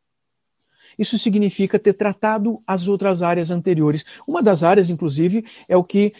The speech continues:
eles traduzem atualmente por psiquiatria ou pelas questões psicológicas. Porém, para esses tratamentos anteriores acontecerem, muitas vezes existe uma prescrição, por exemplo,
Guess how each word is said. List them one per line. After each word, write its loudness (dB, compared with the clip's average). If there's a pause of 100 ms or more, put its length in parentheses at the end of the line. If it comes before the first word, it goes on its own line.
(100)
eles 0
traduzem 0
atualmente -4
por 0
psiquiatria 0
ou 0
pelas -4
questões -6
psicológicas. -4 (1400)
Porém, 4 (920)
para 0
esses 0
tratamentos 0
anteriores 2
acontecerem, 0 (200)
muitas 2
vezes 4 (480)
existe 0
uma 0
prescrição, 0
por 0
exemplo, 4